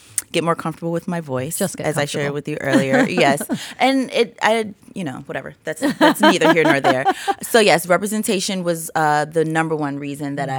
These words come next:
Speaker 2: Mm-hmm.
Speaker 1: that I created Success Talk. I thought it was very important to share these stories of women.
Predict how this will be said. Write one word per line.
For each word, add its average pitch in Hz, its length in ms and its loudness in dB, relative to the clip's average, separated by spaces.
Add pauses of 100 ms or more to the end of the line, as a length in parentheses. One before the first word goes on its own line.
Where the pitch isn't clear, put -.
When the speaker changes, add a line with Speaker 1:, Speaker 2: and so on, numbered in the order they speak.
(120)
Speaker 2:
Mm-hmm. - 100 -12
Speaker 1:
that 147 100 -4
I 139 120 -2
created 135 520 -4
Success - 440 -6
Talk. 131 280 -8
I 135 80 -4
thought 135 220 -4
it 139 80 -6
was 139 140 -10
very 139 260 -4
important 135 500 -6
to 135 220 -8
share 131 260 -6
these 127 180 -12
stories 131 340 -10
of 135 80 -16
women. 131 340 -10